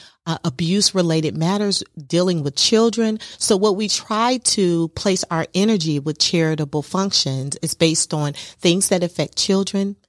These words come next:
things that affect abuse-related matters. And we wanna, we wanna really streamline that because, you know, then we're kind of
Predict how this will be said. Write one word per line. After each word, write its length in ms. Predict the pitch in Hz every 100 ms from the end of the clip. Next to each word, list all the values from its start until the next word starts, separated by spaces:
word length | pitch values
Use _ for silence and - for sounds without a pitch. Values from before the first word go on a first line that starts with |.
| _ _ -
things 300 | 165 160 -
that 140 | 143
affect 360 | 143 151 135 -
abuse-related 760 | 135 156 165 - 143 139 131 -
matters. 640 | 143 156 156 156 156 - - - -
And 240 | 170 180 180
we 120 | 233
wanna, 280 | 220 185 -
we 220 | 175 214
wanna 380 | 185 190 185 151
really 340 | 160 190 170
streamline 840 | 170 - - 240 302 254 147 139 143
that 340 | 139 131 113
because, 640 | 156 - 175 151 143 147 - - - - _ _ _ _ _ _ -
you 120 | 202
know, 340 | 180 151 151 -
then 400 | - 190 233 240
we're 160 | 208 185
kind 320 | - 170
of 100 | 165